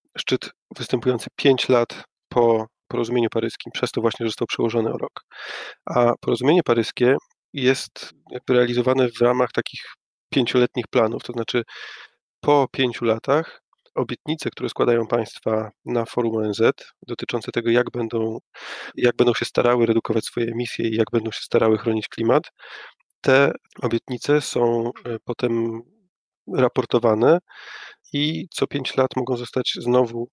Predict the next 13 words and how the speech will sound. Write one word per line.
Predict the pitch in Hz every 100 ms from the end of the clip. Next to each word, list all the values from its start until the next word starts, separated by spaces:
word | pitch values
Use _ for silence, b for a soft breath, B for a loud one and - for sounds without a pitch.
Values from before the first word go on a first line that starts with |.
| -
ustalone | 139 - 123 120
nowe | 120 127 113 104 104 _ B B B B B B _ _
cele. | - - 110 107 147 185 _ B B B B B _ _ _
Założeniem | 117 123 120 139 175 120
podstawowym | 117 - 117 113 110 117 - _
polityki | - 120 - 131
klimatycznej | - 123 117 - 120
w | 110
ramach | 113 110 -
porozumienia | 117 113 113
paryskiego | - 113 - 131 156
jest | 120 -
to, | - 127